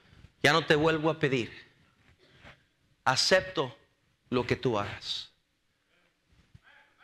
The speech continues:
Se había resignado de su voluntad a hacer la voluntad de Dios, a cumplir por fin su destino. No correría más,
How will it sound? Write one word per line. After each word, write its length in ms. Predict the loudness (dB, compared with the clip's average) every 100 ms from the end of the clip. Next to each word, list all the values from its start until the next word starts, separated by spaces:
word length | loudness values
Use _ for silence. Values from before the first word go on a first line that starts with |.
| -20 -20 _ _ _ _ _ _
Se 160 | 0 2
había 320 | 4 4 4
resignado 720 | 4 0 0 2 2 0 -4 -10 _ _ _ _ _ _ _ _ _ _ _ _ _
de 120 | 0
su 160 | 2 2
voluntad 540 | 2 0 2 2 0 -4 -20 _ _ _ _ _ _ _ _ 0
a 120 | 2
hacer 260 | 4 2
la 100 | 2
voluntad 360 | -2 -2 -2 -2
de 60 | -2
Dios, 500 | -6 -6 -6 -8 -16 _ _ _ -20 -6 -2
a 120 | 2
cumplir 540 | 2 2 0 0 0
por 140 | -4 -2
fin 280 | -4 -4
su 160 | -6 -4
destino. 500 | -4 -6 -6 -6 -8 -16 _ _ _ _ _ _ _ _
No 200 | 2 4
correría 420 | 4 4 4 4
más, 600 | 2 0 -2 -6 -10 -18